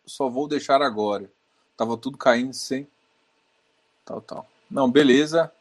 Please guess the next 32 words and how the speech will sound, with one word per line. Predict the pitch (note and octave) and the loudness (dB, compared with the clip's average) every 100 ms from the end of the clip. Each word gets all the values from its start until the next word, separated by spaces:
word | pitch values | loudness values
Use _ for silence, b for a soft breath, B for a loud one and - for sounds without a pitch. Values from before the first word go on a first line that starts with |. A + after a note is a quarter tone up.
| _ _ _ _ | _ _ _ _
Diogo, | B2 C#3+ A#2 | 4 6 6
H | A2+ B2 | 0 0
G | C#3 | -4
P | C#3+ | 2
O, | B2 C3+ D#3+ - | 4 6 6 4
aconteceu | - C#3 - C3 | -8 -14 -10 -10
alguma | C3 E3 C#3+ | -8 -8 -10
coisa | - C3 D3 D3+ - | -6 -4 -4 -8 -8
ou | C#3 | -2
tá | C3 | 0
dando | B2+ B2+ B2+ | 0 -4 -6
chance | - B2 - | -10 -10 -6
de | B2+ | -6
aumentar | B2+ A#2 A#2 | -6 -4 -4
a | |
posição? | A#2 A#2+ A#2+ - E2+ _ _ _ _ _ _ | -4 -14 -12 -14 -16 _ _ _ _ _ _
Bom, | C3 A#2+ - _ _ _ _ | 6 6 2 _ _ _ _
é, | - - - - - | -12 -10 -10 -12 -12
eu, | - D3 E3 | -2 -2 0
eu, | E3 - | 0 2
eu | D#3 | 2
vou, | E3 A#3 F#3+ | 6 4 4
eu | E3 | -2
vou | A3 | -2
estudar | A#3 A3+ B3 | 0 4 4
o | B3+ | 4
caso. | - A#2 G2+ G#2+ | 2 2 0 -10
É | |
um | C#3+ | -8
caso | - D3+ - | -4 -4 -6
que | |
eu | F3+ | _